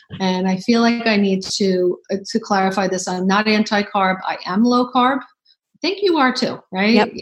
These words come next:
Speaker 2: yep.
Speaker 1: Yeah. Especially important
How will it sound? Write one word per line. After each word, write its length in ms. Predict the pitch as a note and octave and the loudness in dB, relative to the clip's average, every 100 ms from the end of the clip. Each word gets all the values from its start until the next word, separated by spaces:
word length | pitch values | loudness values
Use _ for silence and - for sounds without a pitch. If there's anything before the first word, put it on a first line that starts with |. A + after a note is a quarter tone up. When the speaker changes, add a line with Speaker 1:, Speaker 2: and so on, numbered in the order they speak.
| - | -2
Speaker 2:
yep. 180 | E3+ - | -2 -2
Speaker 1:
Yeah. 680 | - - - _ _ - A3 | -12 -16 -18 _ _ -6 -4
Especially 1400 | G#3+ - - - - A#3 A3 A#3 A#3 - - G#3+ G3+ G3 | -4 -6 -10 -12 -2 2 4 4 2 0 0 0 2 2
important 680 | F#3+ F#3+ G3+ F#3+ F#3+ F#3+ | 0 0 -2 -2 -2 -2